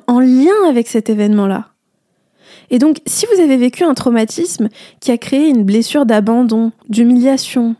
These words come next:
de rejet, et que par exemple, cette personne vous plaît et vous voyez qu'elle parle avec quelqu'un d'autre,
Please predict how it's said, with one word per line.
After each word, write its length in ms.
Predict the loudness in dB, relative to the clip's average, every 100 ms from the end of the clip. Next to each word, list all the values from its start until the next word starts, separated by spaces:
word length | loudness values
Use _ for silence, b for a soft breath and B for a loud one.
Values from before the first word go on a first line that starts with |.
| _
de 120 | 0 2
rejet, 580 | 4 4 4 0 -2 _ b b b b b b -8
et 80 |
que 120 | -4 -2
par 200 | -2 -2
exemple, 480 | 0 0 -2 -4 -14 b b
cette 240 | -6 -4
personne 380 | -4 -2 0 0
vous 160 | 0 -2
plaît 380 | -2 0 2
et 40 | 2
vous 160 | 0
voyez 260 | 0 0 0
qu'elle 200 | -2 -2
parle 240 | -2 0
avec 240 | 0 -2 -2
quelqu'un 340 | -4 -2 -2
d'autre, 460 | 0 -2 -6 -14